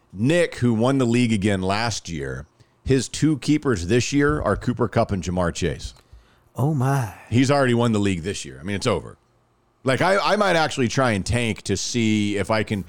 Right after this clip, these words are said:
Speaker 1: I might just go and draft a bunch of lower rated guys and try to get some really good keepers if we move forward, 'cause we're about to adjust the keeper system. So I might try
Speaker 2: Right,
Speaker 1: to take
Speaker 2: right.
Speaker 1: advantage of that, 'cause I,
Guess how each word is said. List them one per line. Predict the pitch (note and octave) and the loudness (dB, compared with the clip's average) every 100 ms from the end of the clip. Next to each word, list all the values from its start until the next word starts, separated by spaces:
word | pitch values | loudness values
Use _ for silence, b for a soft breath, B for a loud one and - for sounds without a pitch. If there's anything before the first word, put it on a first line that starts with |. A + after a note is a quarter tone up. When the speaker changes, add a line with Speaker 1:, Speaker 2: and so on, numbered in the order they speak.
| B B B | B B B
Speaker 1:
I | A2 | 0
might | C3+ D3+ | 0 0
just | B2 | -2
go | C#3 B2+ | 2 2
and | A2 | 2
draft | F2 G#2 G#2+ | 2 0 0
a | G2 | 0
bunch | G#2 - | 0 -2
of | F2+ | -2
lower | F#2+ G#2 G2 G2 | 2 2 2 2
rated | G2 F#2 D#2 | 0 0 -2
guys | F#2 F#2 G2 F2+ | 0 0 0 -2
and | F2 | -2
try | G#2 F#2+ | -2 -2
to | |
get | D#2 F#2 F2+ - | -2 -2 -2 -4
some | - E2+ E2+ | -6 -4 -2
really | F#2 E2+ | -2 -2
good | E2+ | -6
keepers | - F#2 - F#2 | -4 -6 -4 -4
if | D#2 F2+ | -4 -6
we | E2 | -6
move | F2 - | -6 -4
forward, | E2+ F2 | -4 -4
'cause | - F2 | -4 -4
we're | |
about | F2 G#2 G2+ | 0 0 0
to | F#2+ | -4
adjust | C#2+ F#2+ F#2 | -2 -4 -4
the | - | -10
keeper | - F#2+ F2 | -8 -8 -6
system. | - F2+ - G#2+ G#2+ b b b b | -6 -6 -4 -6 -6 b b b b
So | A2+ | -2
I | |
might | G#2 A#2+ | 0 -2
try | - | -2
Speaker 2:
Right, | - | 0
Speaker 1:
to | A2+ | 0
take | G#2 | -2
Speaker 2:
right. | |
Speaker 1:
advantage | F2+ F#2+ F#2+ E2+ | -2 -2 -4 -4
of | E2 | -2
that, | F#2 F2+ | -2 -2
'cause | - | 0
I, | F#2+ | 0